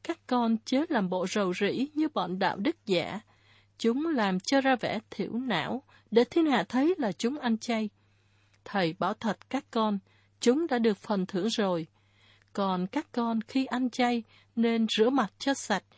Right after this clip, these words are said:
chải đầu cho thơm, để không ai thấy là các con ăn chay, ngoại trừ cha của các con, đấng hiện diện nơi kín đáo. Và cha của các con, đấng thấu suốt những gì kín đáo, sẽ trả công cho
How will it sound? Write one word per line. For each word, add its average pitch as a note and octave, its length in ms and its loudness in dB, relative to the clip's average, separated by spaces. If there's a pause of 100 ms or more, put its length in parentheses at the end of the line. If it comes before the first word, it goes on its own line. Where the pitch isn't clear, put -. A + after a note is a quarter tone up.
(240)
chải G#3 200 -2
đầu G#3 300 2
cho C#4 200 -2
thơm, C4 320 2 (360)
để A3+ 100 2
không D#4 260 2
ai D4+ 120 2
thấy D4+ 320 2
là G#3 200 0
các - 220 -6
con C4+ 200 -4
ăn B3 220 0
chay, A#3 360 -2 (320)
ngoại F#3 300 0
trừ F3+ 340 0
cha A3+ 400 -2
của F3+ 280 -4
các - 200 -10
con, A3 280 0 (300)
đấng B3+ 220 2
hiện G3+ 220 2
diện G#3+ 240 2
nơi C4+ 140 4
kín D4+ 300 0
đáo. A#3+ 300 -2 (520)
Và A3+ 280 2
cha G3 200 2
của F#3 180 0
các - 220 -12
con, C4 300 -2 (100)
đấng A#3+ 260 2
thấu D#4+ 220 4
suốt - 360 0
những A3 240 0
gì F#3 320 0
kín C4 220 -2
đáo, B3 320 -2 (340)
sẽ F#3 400 -4
trả F3+ 200 -4
công A3+ 320 0
cho G#3+ 320 -2